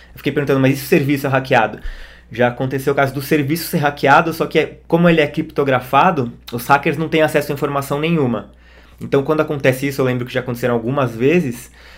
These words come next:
você só, é, tem que trocar a sua senha geral, a senha do serviço, porque essa já foi descoberta, mas as outras elas não são descobertas. Então,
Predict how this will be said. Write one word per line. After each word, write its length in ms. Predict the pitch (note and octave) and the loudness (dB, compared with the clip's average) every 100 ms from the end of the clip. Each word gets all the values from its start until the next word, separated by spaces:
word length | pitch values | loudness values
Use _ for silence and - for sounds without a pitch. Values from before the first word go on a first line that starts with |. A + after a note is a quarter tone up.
| - - | -14 -8
você 240 | A#2 C#3+ | -4 -2
só, 400 | C#3 C#3+ C#3 - - - - | 0 0 0 -10 -20 -10 0
é, 520 | B2+ C#3 C#3+ C#3 B2+ | 2 4 2 -2 -4
tem 280 | - C3 C3+ | -2 0 0
que 80 | |
trocar 320 | - C#3+ C#3 C#3 | 0 2 4 2
a 40 | |
sua 160 | C3+ C#3+ | 4 -2
senha 260 | - C#3+ | 0 0
geral, 340 | C3 D3+ C#3 A2 | 2 4 4 4
a 60 | |
senha 260 | G#2 A#2+ B2 | 2 -2 -4
do 100 | B2 | -4
serviço, 680 | A#2+ C#3 B2 A#2 A#2 - F#3 - - - | -4 -2 -2 -2 -4 -8 -16 -18 -20 -14
porque 200 | - G2 | -8 -4
essa 180 | A2 A#2 | -4 -2
já 120 | A#2+ | -4
foi 160 | A#2+ B2 | -2 -4
descoberta, 480 | B2 D3 B2+ A#2 A2+ | -4 -2 0 0 -2
mas 160 | A2+ A2 | -4 -4
as 100 | A#2 | -6
outras 240 | A#2+ B2 | -4 -2
elas 260 | B2+ B2 A#2 | -2 -2 -4
não 280 | B2 B2+ C#3+ | -4 -4 -4
são 240 | - C3 | -4 -6
descobertas. 560 | B2+ C3 A#2 G2 G#2 G2 | -6 -8 -6 -8 -10 -14
Então, 560 | F#2+ G#2 G#2+ A#2 A#2 | -12 -8 -6 -6 -8